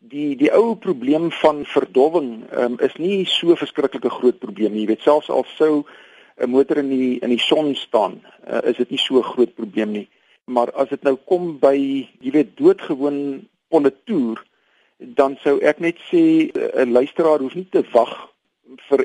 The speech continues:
X aantal maande nadat hy die motor aangekoop het om te politoer nie. Dis maar altyd 'n goeie ding. As die verf wel tog verdof het, want ek weet nou nie hoe lyk die persoon se motor nie. In die geval van 'n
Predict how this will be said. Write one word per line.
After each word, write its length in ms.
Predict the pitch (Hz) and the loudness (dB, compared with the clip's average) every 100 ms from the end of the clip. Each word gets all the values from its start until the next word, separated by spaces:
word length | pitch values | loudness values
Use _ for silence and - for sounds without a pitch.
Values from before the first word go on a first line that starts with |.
| 147 | 0
X 120 | - | 0
aantal 480 | 135 139 135 143 135 | 2 2 0 -2 -2
maande 360 | 123 113 131 131 | 0 0 0 0
nadat 280 | 113 120 127 | 2 0 0
hy 180 | 123 | -2
die 140 | 120 120 | 0 0
motor 300 | 113 117 131 | 0 2 0
aangekoop 440 | 120 117 - 120 | 0 -4 -4 -2
het 180 | 123 - | -2 -4
om 320 | 120 113 113 | -6 -6 -8
te 100 | 123 _ | -10 _
politoer 440 | - 123 123 135 143 | -2 0 0 0 0
nie. 100 | 156 | 0
Dis 180 | 151 - | 0 2
maar 140 | 151 | 2
altyd 280 | 165 170 175 | 2 -2 -6
'n 40 | |
goeie 320 | 131 180 165 | -6 0 2
ding. 220 | 127 117 139 _ _ _ _ - | 2 -4 -8 _ _ _ _ -2
As 140 | 156 - | -2 -4
die 280 | - 160 160 | -12 -10 -8
verf 580 | - - - 233 226 - 110 | -10 -4 2 2 2 -4 -4
wel 340 | 127 151 214 - | 2 4 2 0
tog 240 | 196 160 - | -2 -2 -6
verdof 420 | 156 113 160 - | -6 2 2 2
het, 160 | 131 | -4
want 180 | - 117 | -2 -4
ek 100 | 113 | -2
weet 140 | 113 156 | -2 0
nou 100 | 185 | 0
nie 200 | 185 - _ | -2 -6 _
hoe 200 | 113 139 | -4 2
lyk 220 | 131 170 _ - | 4 2 _ -20
die 100 | 123 | -16
persoon 420 | 123 - 143 131 | -12 -6 -6 -4
se 120 | 120 | -4
motor 360 | 110 120 117 113 | 0 0 2 0
nie. 160 | 117 135 | -2 -6
In 120 | - | -4
die 120 | 135 131 | -4 -4
geval 380 | 127 - 156 | -4 2 2
van 220 | 156 160 143 | 2 -2 2
'n 160 | 139 | 0